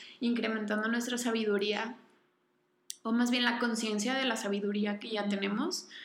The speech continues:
porque creo que ya lo sabemos, pero estamos como tan contaminados y tan llenos de información y creencias de otros que han depositado y que hemos recibido, que nos va a costar justo ir como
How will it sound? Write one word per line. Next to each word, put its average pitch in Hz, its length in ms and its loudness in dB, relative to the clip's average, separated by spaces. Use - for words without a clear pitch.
porque 202 420 -2
creo 226 220 0
que 254 200 2
ya 247 120 4
lo 240 120 2
sabemos, 208 540 2
pero 202 140 -4
estamos 220 400 -4
como 220 260 -2
tan 269 320 4
contaminados 247 840 2
y 220 140 -4
tan 214 200 -4
llenos 214 320 -4
de 233 160 0
información 214 960 0
y 220 140 -4
creencias 208 1080 -4
de 214 220 2
otros 214 500 0
que - 160 -8
han 208 100 0
depositado 208 920 -2
y 202 100 -12
que - 160 -8
hemos 208 280 0
recibido, 214 800 -2
que 202 340 0
nos 202 280 0
va 208 160 4
a - 20 -2
costar 220 580 -2
justo 233 340 -2
ir 208 200 0
como 214 440 -2